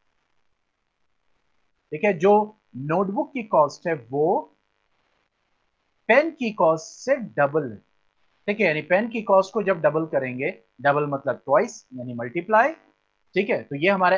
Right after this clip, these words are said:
x is equal to two y, तो ये हमने linear equation in two variable के form में, यानी हम इसको ऐसे लिख सकते हैं x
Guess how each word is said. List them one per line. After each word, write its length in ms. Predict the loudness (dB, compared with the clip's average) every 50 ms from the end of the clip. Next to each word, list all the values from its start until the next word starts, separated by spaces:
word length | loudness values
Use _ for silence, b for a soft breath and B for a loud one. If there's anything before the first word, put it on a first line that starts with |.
| 2 0 -2
x 160 | -2 -2 -6
is 100 | -8 -6 -4
equal 180 | -4 -2 -2
to 100 | -2 -6 -6 -8 -14 -16 _ -12 -8
two 140 | -6 -2 2 4
y, 160 | 4 4 2
तो 360 | -2 -10 _ _ _ -10 -4
ये 120 | -2 -2 0 -2
हमने 240 | -2 -6 -6 -6 -6
linear 340 | -4 -6 -6 -6 -6 -4 -6 -6
equation 420 | -8 -8 -8 -8 -8 -8 -10 -12
in 120 | -12 -12 -12 -10
two 100 | -10 -8 -6
variable 380 | -6 -4 -6 -6 -6 -8 -10 -10
के 80 | -12 -16
form 300 | -10 -8 -8 -8 -6 -6
में, 100 | -8 -8
यानी 460 | -8 _ _ _ _ _ -10 -8 -8
हम 100 | -8 -8
इसको 200 | -8 -4 -4 -4
ऐसे 180 | -4 -4 -8
लिख 120 | -10 -10 -10
सकते 240 | -10 -12 -6 -4 -6
हैं 200 | -4 -4 -6 -12
x 160 | -12 -12